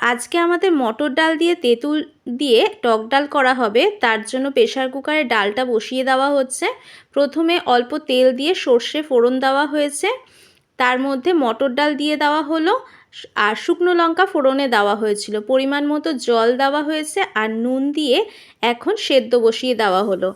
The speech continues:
এই ডালটা করা হবে তেঁতুল দিয়ে, তাই জন্য মা তেঁতুলও নামিয়ে রেখেছে। আর এখন দেখো ভাতটা বসানো হচ্ছে।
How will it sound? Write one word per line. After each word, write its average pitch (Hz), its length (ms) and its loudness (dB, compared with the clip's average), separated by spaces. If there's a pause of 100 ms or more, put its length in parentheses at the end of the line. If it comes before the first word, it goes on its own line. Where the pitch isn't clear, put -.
(440)
এই 285 160 2
ডালটা 254 500 2 (680)
করা 262 240 4
হবে 311 300 0
তেঁতুল 277 420 0
দিয়ে, 294 220 -2
তাই 254 220 2
জন্য 269 220 -2
মা 285 160 -2 (100)
তেঁতুলও 269 480 2 (380)
নামিয়ে 240 400 0
রেখেছে। 262 440 0 (600)
আর 214 100 2 (240)
এখন 254 380 0
দেখো 285 340 2 (100)
ভাতটা 240 440 -2
বসানো 226 480 0
হচ্ছে। 202 420 -6